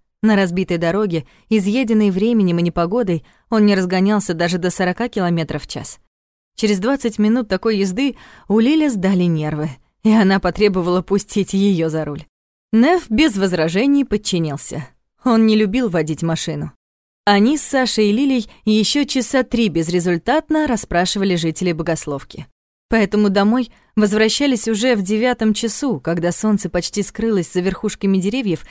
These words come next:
и потихоньку начинало темнеть. В сумерках Комсомольская выглядела ещё более заброшенной, чем днём. С трёх сторон окружённая густой тайгой и укрытая вновь сгустившимся туманом,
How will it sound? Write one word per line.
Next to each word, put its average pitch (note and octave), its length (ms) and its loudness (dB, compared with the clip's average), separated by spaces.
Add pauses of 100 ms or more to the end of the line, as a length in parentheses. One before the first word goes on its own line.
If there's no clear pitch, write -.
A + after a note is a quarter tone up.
(260)
и D#4+ 100 0
потихоньку A#3 640 -2
начинало F#3 520 2
темнеть. D3+ 500 -6 (480)
В - 60 -8
сумерках A3 560 -2 (400)
Комсомольская G#3 760 0
выглядела G#3 440 0
ещё G#3+ 420 0
более D#3+ 280 -2
заброшенной, F#3 640 -2
чем F3+ 240 -2
днём. D3+ 440 -6 (560)
С - 100 -6
трёх G#3+ 260 0
сторон G3 380 0
окружённая F3+ 640 0
густой E3+ 400 -2
тайгой E3+ 440 -2
и - 140 -4
укрытая F#3 520 -2
вновь G3 300 2
сгустившимся F3 720 -4
туманом, F3+ 520 -2